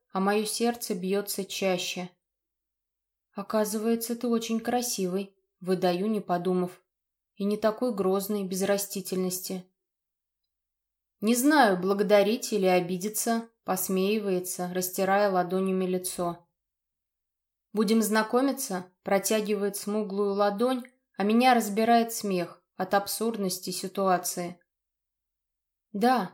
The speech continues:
вкладываю пальцы. «Покажи зверя». Лео садится, поправляет ворот футболки, сонливость в момент слетает с его лица.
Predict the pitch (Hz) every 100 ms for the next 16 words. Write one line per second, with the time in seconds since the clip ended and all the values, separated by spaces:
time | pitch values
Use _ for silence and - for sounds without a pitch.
0 | _ - - 208 220 208 220 214 208 190
1 | 180 - 185 180 _ _ - 208 247 233
2 | 269 226 190 185 175 175 _ _ _ _
3 | _ _ _ - 190 220 214 - 196 170
4 | 190 185 - 214 202 190 185 202 214 233
5 | 226 180 196 208 202 - 175 175 190 196
6 | 214 196 - - - 190 185 190 226 233
7 | - 180 185 180 190 233 226 - 180 185
8 | 196 196 - 185 175 185 185 180 185 175